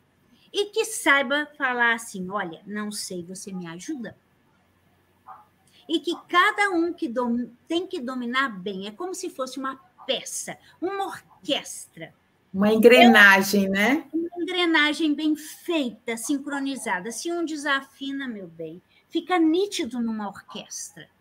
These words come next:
Speaker 1: não é? Então, se você domina a área das doenças gastrointestinais, e pronto, eu aprendo com você, mas é você que vai falar, não é?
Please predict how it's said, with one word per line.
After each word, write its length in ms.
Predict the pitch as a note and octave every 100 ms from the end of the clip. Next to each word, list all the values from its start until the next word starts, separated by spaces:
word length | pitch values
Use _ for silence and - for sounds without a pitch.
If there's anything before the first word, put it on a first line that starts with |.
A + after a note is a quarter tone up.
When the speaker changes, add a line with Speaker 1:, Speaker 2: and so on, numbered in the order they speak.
| _ _ _ _ _ _
Speaker 1:
não 240 | - D4 C#4+
é? 240 | C4+ F#4 - _ - - - _
Então, 400 | C4+ C4+ C#4 A#3+
se 220 | A3+ - C#4
você 580 | C4+ C4+ - E4+ D4+ - _ _ _ _ _ _ _
domina 920 | G#3 C#4+ C4 C4+ D#4+ F#4 B3 F#3 D3+ - _ _ _ _ _ _
a 460 | G3+ G3+ G#3+ C#4+ C#4+
área 380 | G#3+ G3+ D#3+ -
das 260 | F#3 A3+ A3
doenças 600 | G#3 A3 C#4 C4+ A3 F#3+
gastrointestinais, 1120 | G3+ G3 - F#3 F3 F3 - F#3 G3+ D4 G4
e 60 | C#4+
pronto, 380 | - A#3 F3+ G3+
eu 100 | A#3
aprendo 500 | B3 B3 E4 G4 G#4
com 220 | A4+ A4+
você, 440 | A#4 A#4 - B3
mas 240 | G#3+ G3+ G3+
é 80 | A3
você 440 | A#3 C4 - G#4+
que 160 | G#4+ C#4+
vai 200 | F#3+ F#3
falar, 600 | - E3+ E3 E3 - - _ _ _ _ _ -
não 180 | F#3+ A3
é? 260 | D#4+ G4